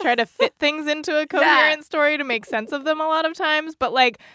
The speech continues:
Speaker 1: a lot of times there isn't really a story. There's
Speaker 2: Yeah.
Speaker 1: just a lot of shit happening,
Speaker 2: Yeah.
Speaker 1: especially around the holidays, and a lot of pressure.
Speaker 2: Yeah. I'm not sure exactly what's upsetting about the tree.
Speaker 1: Me neither.
Speaker 2: But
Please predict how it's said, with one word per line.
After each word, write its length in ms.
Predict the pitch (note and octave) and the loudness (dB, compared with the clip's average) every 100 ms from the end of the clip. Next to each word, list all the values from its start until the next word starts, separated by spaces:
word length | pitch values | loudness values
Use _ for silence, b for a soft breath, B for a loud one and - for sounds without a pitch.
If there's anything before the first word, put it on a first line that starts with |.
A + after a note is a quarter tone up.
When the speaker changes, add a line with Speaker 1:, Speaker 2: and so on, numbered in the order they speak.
| b b | b b
Speaker 1:
a 120 | - | 2
lot 240 | D4+ C#4+ E4 | 4 4 4
of 80 | E4 | 2
times 340 | E4 E4+ E4 | 0 0 2
there 220 | C4 C4+ | 2 2
isn't 540 | B3 C#4+ E4 D#4 D#4 - | 0 -2 2 2 0 -4
really 520 | C4+ D#4 D#4 D#4+ D#4+ | -6 -2 -2 -2 0
a 100 | D#4 | 0
story. 420 | D#4 - E4 F#4 G#4 A4 G4 | -2 -2 0 2 2 0 -2
There's 140 | C#4 | -2
Speaker 2:
Yeah. 200 | C#4+ E4+ | 0 2
Speaker 1:
just 140 | D4+ D#4+ | 0 0
a 80 | |
lot 380 | D4+ C4+ C#4+ D4 | 0 4 4 4
of 160 | C#4+ C4 | 2 -2
shit 240 | F4 D#4 | 2 2
happening, 500 | C#4 A#3+ A#3+ A#3+ A3+ | 4 2 2 -2 0
Speaker 2:
Yeah. 300 | D#4+ D#4+ A#3 D#3 b | 2 4 2 0 b
Speaker 1:
especially 640 | F4+ - - C4 - D4+ C#4+ | -8 -8 -2 -2 0 -6 -2
around 280 | C4+ C4 | 0 0
the 100 | C4 | 0
holidays, 960 | C4 C4 B3 A#3+ A3 G3 F#3 F#3+ G#3+ - - - | -2 0 2 0 0 0 0 -4 -8 -16 -20 -6
and 140 | B3+ | 0
a 80 | C4 | 2
lot 240 | B3+ B3+ | 4 2
of 60 | C#4+ | 2
pressure. 280 | D#4 B3 C#4+ | 2 2 4
Speaker 2:
Yeah. 420 | F4 D4+ A3+ C#4 - _ | 2 2 2 0 -4 _
I'm 100 | D4+ | -4
not 180 | G4+ - | -2 -2
sure 140 | - | -8
exactly 560 | D4+ G3 C4+ C#4+ - - | -10 -4 0 0 -2 -4
what's 240 | F#4 - | -4 -4
upsetting 480 | D#4+ C#4 E4+ E4+ F4 | -8 -6 -2 -2 -4
about 300 | E4+ E4 D#4+ | 0 2 2
the 100 | E4 | -4
tree. 600 | - D#4+ D#4 D4+ C#4+ C#4 - | -8 -4 0 0 0 -4 -6
Speaker 1:
Me 160 | D4+ | -4
neither. 320 | D4+ B3+ A3+ A3+ | -2 -2 0 4
Speaker 2:
But 360 | F#4 F4 C#4+ | 4 6 4